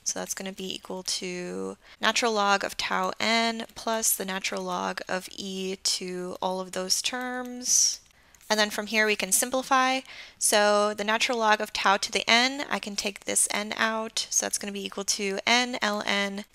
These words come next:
tau plus the natural log of e to something is just gonna be equal to the exponential terms. So that's equal to the sum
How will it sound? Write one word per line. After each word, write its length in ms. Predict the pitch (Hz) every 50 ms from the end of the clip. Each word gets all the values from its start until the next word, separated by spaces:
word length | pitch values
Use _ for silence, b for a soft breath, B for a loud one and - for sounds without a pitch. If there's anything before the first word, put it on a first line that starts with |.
| _
tau 540 | - - 269 262 262 262 262 262 262 262 262 _ - -
plus 460 | - - 220 208 208 214 - - -
the 180 | - - 220
natural 360 | 208 202 202 208 - - 214 208
log 280 | 196 196 196 196 190
of 140 | 202 196 - _ -
e 240 | 196 214 208 214
to 180 | 214 - - 214
something 640 | - - - 208 202 208 - - 226 220 214 214
is 160 | 208 - 196 -
just 180 | - 190 -
gonna 140 | - 190 190
be 160 | 190 - -
equal 240 | - - - 185 180
to 540 | - - - - 180 180 180 175 175 180 - _ _
the 360 | 190 190 180 180 - - - -
exponential 800 | - 202 - - - - - 226 208 208 208 208 - - 214 202
terms. 640 | - - 262 262 262 262 262 262 262 254 - - B B B B B B
So 120 | - - 196
that's 160 | 190 - -
equal 240 | 202 202 - 202 196
to 240 | - - 220 208
the 140 | 190 190 190
sum 440 | 185 - - - 190 185 190 190 190